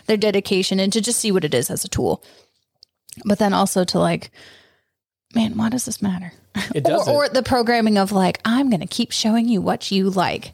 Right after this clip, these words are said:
Speaker 2: Oh, it's echo chamber.
Speaker 1: Yeah.
Speaker 2: It just shows you, you know, sometimes, like, it's dangerous because you just see things that reaffirm what you already believe.
Speaker 1: Yeah. And it's hard to find information whenever you only see stuff that you click on one link of a, say you're looking at,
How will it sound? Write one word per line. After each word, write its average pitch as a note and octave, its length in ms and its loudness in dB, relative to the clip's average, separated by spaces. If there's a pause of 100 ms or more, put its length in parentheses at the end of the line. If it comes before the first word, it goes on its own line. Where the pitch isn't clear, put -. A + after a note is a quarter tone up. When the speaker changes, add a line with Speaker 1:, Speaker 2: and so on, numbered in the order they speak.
Speaker 2:
Oh, D3 80 0
it's D#3 160 0
echo D3 220 0
chamber. A2 340 -4 (140)
Speaker 1:
Yeah. A3+ 200 2
Speaker 2:
It C3+ 60 2
just D#3 140 0
shows D3+ 180 4
you, C#3 140 2
you C#3 140 4
know, C3+ 120 2
sometimes, D3+ 320 2
like, B2 120 0
it's A2+ 80 0
dangerous A#2+ 400 2
because B2 240 0
you B2+ 80 2
just A#2+ 180 -4
see C3 140 -2
things B2 260 -2
that B2+ 80 -8
reaffirm B2+ 500 -4
what A#2+ 160 -4
you B2+ 80 -6
already A#2+ 240 -2
believe. B2 280 -2
Speaker 1:
Yeah. A2+ 320 0 (180)
And B3 140 0
it's - 140 -4
hard B3 240 0
to A#3+ 60 0
find G3+ 400 0
information G3+ 640 2
whenever F3+ 400 2
you F#3+ 220 4
only F3+ 300 2
see E3 240 -2
stuff D#3 300 -2
that - 180 -2
you G3 180 2
click A#3 240 -2
on G#3 160 2
one A3 240 2
link F#3 240 0
of F3 140 0
a, F3 220 2 (420)
say A3 220 0
you're G3 280 4
looking F#3 420 0
at, D#3 460 -2